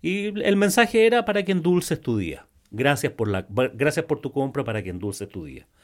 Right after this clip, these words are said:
Bueno, eso es sorprendente, ¿o no? ¿O no? Porque tú no te lo esperas. O sea, tú no te vas a comprar un computador pensando que te va a llegar de regalo un par de caramelos. No es así. Pero el hecho de que te llegue ese par de reca-, caramelos te sorprende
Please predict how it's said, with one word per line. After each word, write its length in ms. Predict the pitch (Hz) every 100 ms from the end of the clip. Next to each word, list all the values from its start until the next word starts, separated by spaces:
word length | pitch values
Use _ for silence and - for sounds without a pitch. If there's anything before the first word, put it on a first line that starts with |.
| - - - - - _
Bueno, 220 | - 320 -
eso 220 | 294 330
es 60 |
sorprendente, 720 | 320 269 - 127 320 - 87 - - -
¿o 80 | 98
no? 360 | 113 135 185 _ _ _ _ _ _ _ _
¿O 120 | -
no? 240 | 113 139 160
Porque 220 | 147 180
tú 160 | - 262
no 140 | 277
te 100 | 240
lo 60 | 165
esperas. 500 | - 127 90 - -
O 80 |
sea, 160 | 104 120
tú 120 | 143
no 120 | 143
te 80 | 131
vas 160 | 123 131
a 60 |
comprar 280 | 127 107 113
un 80 | 120
computador 500 | 165 139 131 113 120
pensando 360 | 123 104 120 123
que 120 | 107
te 100 | 101
va 60 |
a 20 | 95
llegar 260 | 95 113
de 80 | 113
regalo 300 | 101 101 110
un 80 | 101
par 160 | 107
de 80 | 104
caramelos. 480 | 92 85 92 87 - _ _ _ _ _ _ -
No 100 | 107
es 100 | 120
así. 260 | 110 - - - _
Pero 180 | 131 123
el 80 |
hecho 220 | 147 - 226
de 100 | 208
que 120 | 151
te 160 | 120
llegue 400 | 101 185 262 101
ese 180 | 98 -
par 200 | 101 98
de 80 | 98
reca-, 300 | 92 95 98 -
caramelos 500 | 110 101 98 107 110 - _
te 100 | -
sorprende 640 | - 104 - 120 98 78